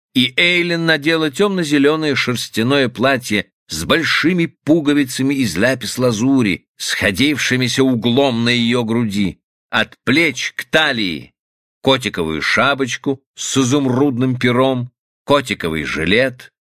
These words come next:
тоже отделанный огромными серебряными пуговицами ручной работы,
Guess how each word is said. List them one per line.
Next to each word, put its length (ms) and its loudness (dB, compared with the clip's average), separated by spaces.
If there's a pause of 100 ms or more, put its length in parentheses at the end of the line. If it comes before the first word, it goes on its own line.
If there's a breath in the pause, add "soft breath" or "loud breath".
(420)
тоже 560 0 (320)
отделанный 800 0
огромными 580 -2
серебряными 880 0
пуговицами 1000 -4
ручной 680 0
работы, 540 -2